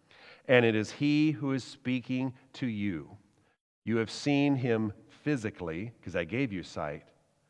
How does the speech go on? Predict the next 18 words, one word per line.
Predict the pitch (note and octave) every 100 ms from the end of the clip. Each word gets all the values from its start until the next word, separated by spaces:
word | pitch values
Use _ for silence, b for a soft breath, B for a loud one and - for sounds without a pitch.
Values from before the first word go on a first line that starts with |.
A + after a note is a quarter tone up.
| _ _ _ -
but | -
this | - C3+ -
is | A2 -
where | A2 G#2
we | G2+ G2+
all | F2+ F#2+ F#2+ F#2+ F#2+
get | F2+ F#2
drawn | - F#2 F2+ F2
into | F2 E2 D#2+
the | E2
story." | - D2+ C#2 B1+ - _ _ _ _ _ _ _ _ _ _ _ -
We | G2+ B2+ C#3+
don't | A2+ G2
see | - A2
Jesus | F#2 G2 G2 F2 E2+ -
with | F2+
our | F2+ F2
eyeballs, | F#2 F2+ D#2+ C#2+ C#2+ - -